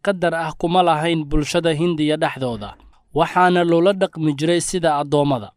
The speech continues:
oo ninku wuxuu ahaa mid miiska qamaarka lagu ciyaaro soo dhiga xaaskiisa. Sidaas oo kale haweenku, iyaguna dhowr nin ayay hal mar wada guursan jireen.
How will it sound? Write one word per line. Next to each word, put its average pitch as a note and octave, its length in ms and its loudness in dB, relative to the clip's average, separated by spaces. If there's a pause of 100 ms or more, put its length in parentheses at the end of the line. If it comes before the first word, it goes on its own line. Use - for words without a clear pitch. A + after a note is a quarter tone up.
(220)
oo D#3 180 2
ninku G3+ 340 2 (120)
wuxuu F3 340 0
ahaa D#3 420 4
mid E3 260 -4
miiska E3+ 460 0
qamaarka D#3+ 540 2
lagu D3+ 320 -2
ciyaaro D3+ 380 0
soo F3 220 0
dhiga D#3+ 360 -2
xaaskiisa. C3+ 600 -4 (220)
Sidaas F3+ 500 0
oo D#3 120 0
kale E3 240 -2
haweenku, E3 680 0 (420)
iyaguna E3+ 540 0
dhowr E3+ 400 2
nin F#3+ 240 0
ayay D#3 320 -2
hal D#3+ 200 -2
mar F#3 240 0
wada D#3 240 2
guursan C#3+ 480 -4
jireen. A2+ 300 -10